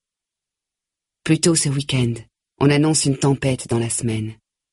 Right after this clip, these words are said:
Venez samedi à partir de dix heures et demie. La marée basse sera à treize heures trente. Elle se lève, ferme la fenêtre et se réfugie dans le lit de Vanessa. Rapidement, elle s'endort en rêvant de Becker,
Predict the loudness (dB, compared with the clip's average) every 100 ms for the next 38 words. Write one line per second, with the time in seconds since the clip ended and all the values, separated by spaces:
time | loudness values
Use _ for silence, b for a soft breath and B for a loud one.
0 | _ _ _ _ 0 4 4 2 0 0
1 | 0 -2 -2 -6 -4 -2 0 0 0 0
2 | -2 -4 -8 -14 _ _ _ _ -4 0
3 | 0 0 0 0 -2 -2 -2 -4 -6 -4
4 | -4 -4 -6 -10 -12 -12 -18 _ _ _
5 | _ _ _ _ _ _ _ _ _ _
6 | _ _ _ _ -2 0 2 4 2 -2
7 | -8 _ _ _ -6 -2 0 2 2 0
8 | 0 2 0 -2 -2 0 2 2 2 2
9 | 2 2 2 2 0 -2 -2 -4 -4 -8
10 | -12 _ _ _ _ _ _ _ -6 -4
11 | 0 0 2 2 -2 -10 _ _ -4 0
12 | 2 4 4 2 2 0 0 -2 0 0
13 | 0 -2 -4 -4 -4 -6